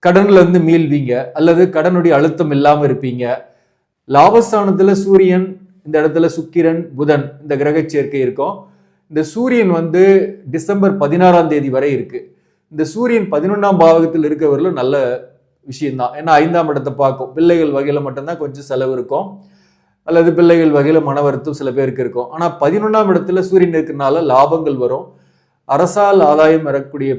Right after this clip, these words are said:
வாய்ப்புகள் சில பேருக்கு ஏற்படும். கௌரவம், புகழ், வேலை பார்க்கக்கூடிய இடத்துல ஏற்படும்.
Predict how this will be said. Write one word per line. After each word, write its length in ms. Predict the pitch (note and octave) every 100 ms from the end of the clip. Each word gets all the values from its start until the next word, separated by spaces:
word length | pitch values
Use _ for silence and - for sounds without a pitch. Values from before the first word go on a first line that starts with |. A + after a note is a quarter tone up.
| -
வாய்ப்புகள் 480 | - C#3 D3 D3+ D3+
சில 180 | D3 C3+
பேருக்கு 320 | C3+ C3 C3+
ஏற்படும். 380 | A#2+ A#2+ B2 E3 - _ _ _ B2
கௌரவம், 520 | D3+ G3 A3 G#3 -
புகழ், 240 | D#3+ F#3
வேலை 240 | E3 D3 D#3
பார்க்கக்கூடிய 340 | D3+ D3 C#3
இடத்துல 340 | B2+ C3 D3
ஏற்படும். 540 | E3 B2 - A#2 B2